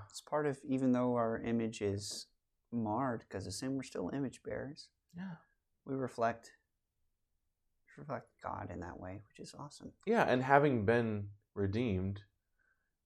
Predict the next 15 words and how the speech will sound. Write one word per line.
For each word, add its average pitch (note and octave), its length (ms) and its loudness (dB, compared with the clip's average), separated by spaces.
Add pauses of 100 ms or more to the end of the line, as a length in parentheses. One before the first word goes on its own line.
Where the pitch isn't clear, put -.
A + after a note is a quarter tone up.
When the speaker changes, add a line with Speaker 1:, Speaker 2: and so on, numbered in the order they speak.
(140)
Speaker 2:
I F#2+ 120 6
have G2+ 220 4
a, F2+ 220 8
a F2+ 120 4
deeper G2+ 360 0
understanding F2+ 600 0
of, E2+ 80 0
Speaker 1:
Yes. - 580 -4
Speaker 2:
of E2+ 200 0
that, E2 360 0
and F#2 100 -2
I'm F2 100 0
Speaker 1:
Mm-hmm. F2 100 2
Speaker 2:
able F2+ 200 2
to F2+ 400 -2